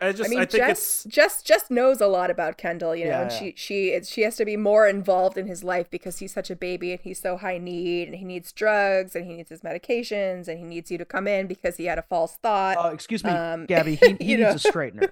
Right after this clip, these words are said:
Speaker 3: He needs a straightener. Let's,
Speaker 2: <laughs>
Speaker 3: let's
Speaker 1: Yeah.
Speaker 2: Straightener, yeah.
Speaker 1: I mean, I thought this was a good, like, corrective to, I think,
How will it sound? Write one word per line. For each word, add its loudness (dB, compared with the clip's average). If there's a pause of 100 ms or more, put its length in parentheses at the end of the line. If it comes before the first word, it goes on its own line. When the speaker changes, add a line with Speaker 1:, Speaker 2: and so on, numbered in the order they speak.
(140)
Speaker 3:
He -10
needs -8
a -12
straightener. -12 (220)
Let's, -2
Speaker 2:
<laughs> -16
Speaker 3:
let's 0
Speaker 1:
Yeah. 4
Speaker 2:
Straightener, 0
yeah. -2
Speaker 1:
I 2
mean, -2
I 0
thought -2
this -4
was -2
a -2
good, -2
like, -4
corrective -6
to, -8
I -6
think, -12